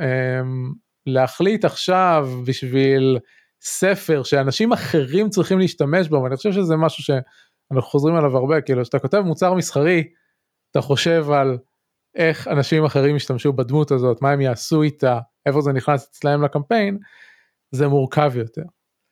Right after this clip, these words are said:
אה, ושם מתחיל ה-, <laughs> ההתמהמהות וה-, והקושי ש-, שבכתיבה ש-, שמורח אותה, אה, יותר ממה שאתה רוצה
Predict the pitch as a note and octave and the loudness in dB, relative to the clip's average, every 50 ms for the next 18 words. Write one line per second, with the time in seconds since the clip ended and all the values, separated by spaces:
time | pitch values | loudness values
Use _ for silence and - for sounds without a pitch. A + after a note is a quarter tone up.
0 | _ _ _ _ _ _ _ _ _ _ _ _ _ _ C3+ B2 A#2 A#2 A#2 A2+ | _ _ _ _ _ _ _ _ _ _ _ _ _ _ -2 -2 0 0 0 -2
1 | A2+ A2+ A#2 B2 D3 - C#3+ A#2 C3 - - - C4+ D4+ E4+ F4 E4 C#4+ A#3+ A3 | -2 -2 -2 -2 -4 -4 -4 -4 -4 -4 -2 0 0 0 2 2 2 0 0 0
2 | G3 E3 - - - - F3 D#3+ D#3 D#3+ D#3 C3 - - C#3+ C3+ B2+ B2+ B2 B2 | 0 -2 -4 -6 -6 -2 0 2 2 2 2 0 0 0 0 2 2 2 2 0
3 | B2 A2+ - - - - - - - G3+ F#3+ F#3+ - - - - - - D#3+ E3+ | 0 -2 -4 -6 -10 -14 -8 -4 -2 -2 -2 -4 -8 -16 -18 -10 -4 0 2 2
4 | E3+ E3 - D#3+ E3 D#3+ D3+ D#3 D3+ D3 D#3 D#3 D#3+ E3 F3 E3 E3+ - - - | 2 0 0 0 2 2 4 2 2 2 2 2 4 2 2 0 -2 -6 -12 -8
5 | C#4+ C4+ E3+ C#3 B2 B2 C3+ C3 B2+ B2+ B2 B2 B2 B2 B2 B2 A#2+ A#2+ A#2+ - | -2 0 0 0 0 0 2 2 4 4 4 4 4 4 2 2 2 0 -2 -4
6 | - - B2 A#2 B2 C3 B2+ B2 - - C#3+ C#3+ C3+ - D3 C3 - - C3 B2 | -4 -4 -4 0 0 2 2 2 0 0 0 0 0 0 -2 -4 0 0 2 2
7 | A#2+ A#2 D3 C#3 - C3 B2 A#2+ A#2+ - - - B2+ A#2+ A#2 C3 C3+ B2 - C3+ | 2 0 -2 -2 -2 -2 -2 0 -4 -6 -4 -4 -4 0 2 2 0 0 0 -2
8 | B2 A#2+ B2 C3 - - - C3+ B2 A#2+ A#2+ B2 C3 - _ _ _ - - _ | -4 -4 -6 -10 -12 -12 -8 -6 -6 -4 -6 -6 -10 -14 _ _ _ -20 -20 _
9 | _ _ - C#3 C#3+ C#3+ C3 C3+ D#3 D#3 D3 - C#3+ C#3+ C3+ - B2+ A#2 A2+ - | _ _ -2 0 2 2 2 2 2 0 0 0 0 -2 0 0 -2 -2 -2 -6
10 | _ _ _ _ _ _ _ _ _ - B2 A#2+ A#2+ A#2+ A#2+ - C3 C3 C3 B2+ | _ _ _ _ _ _ _ _ _ -4 -2 0 0 0 0 0 0 0 0 2
11 | - C#3+ C3+ C3 C3 C3 B2 B2 C3 B2+ A#2+ - - C3 B2 A#2+ A#2 A#2 - _ | 2 0 0 2 0 0 0 2 2 0 0 0 0 2 2 2 0 -2 -6 _
12 | - C3 C3+ B2 B2 B2 - C#3 | -6 -2 0 0 0 2 2 0